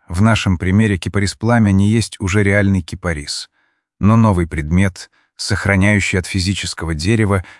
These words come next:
лишь мысленную форму, которая наполняется новой субстанцией, абсолютно чуждой кипарису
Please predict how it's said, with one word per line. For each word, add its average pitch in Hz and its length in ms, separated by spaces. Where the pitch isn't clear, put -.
лишь 101 220
мысленную 85 480
форму, 113 500
которая 104 380
наполняется 98 760
новой 90 260
субстанцией, - 960
абсолютно 101 680
чуждой 98 400
кипарису 87 640